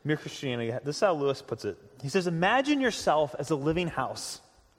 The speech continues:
And God comes in to rebuild that house. At first, perhaps, you can understand what he's doing. He's getting the drains right and stopping up the leaks in the roof and so on. And, and you knew those jobs needed doing, and so you're not surprised.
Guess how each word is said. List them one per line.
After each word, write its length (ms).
And 180
God 320
comes 320
in 220
to 100
rebuild 440
that 200
house. 400
At 100
first, 300
perhaps, 400
you 80
can 140
understand 480
what 100
he's 140
doing. 320
He's 180
getting 220
the 80
drains 460
right 340
and 100
stopping 380
up 140
the 80
leaks 300
in 60
the 80
roof 320
and 120
so 160
on. 240
And, 160
and 140
you 120
knew 300
those 240
jobs 420
needed 300
doing, 280
and 120
so 100
you're 140
not 180
surprised. 720